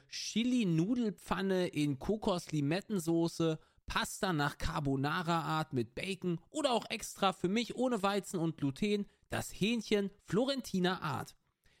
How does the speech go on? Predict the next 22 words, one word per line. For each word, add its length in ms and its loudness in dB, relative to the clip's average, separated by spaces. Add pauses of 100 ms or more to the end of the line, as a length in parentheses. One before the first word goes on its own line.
(140)
Die 60 -6
Gerichte 300 2
sind 180 0
dementsprechend 640 0
für 140 0
Allergiker, 760 0
Vegetarier 840 2
und 220 -4
Veganer 580 2
gekennzeichnet. 960 -2 (600)
Ihr 100 -4
könnt 340 0 (380)
im 200 0 (120)
ganz 300 0
flexiblen 800 0
Abo 540 2
eure 340 2
Lieferung 500 0
anpassen, 640 0
pausieren 640 0
oder 220 0
kündigen. 500 0